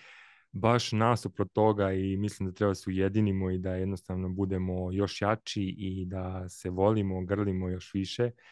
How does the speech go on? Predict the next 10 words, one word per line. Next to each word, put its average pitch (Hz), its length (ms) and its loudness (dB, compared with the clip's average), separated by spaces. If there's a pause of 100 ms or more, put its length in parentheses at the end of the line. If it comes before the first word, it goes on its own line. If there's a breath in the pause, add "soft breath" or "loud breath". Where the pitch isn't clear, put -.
(340 loud breath)
i 101 60 -4
na 98 100 0
taj 95 240 0
način 95 340 0
da 90 60 -2
osvetljavamo 90 680 -4
sve 92 200 -8
to 90 200 -4
što 92 360 -6
zaista 92 520 -4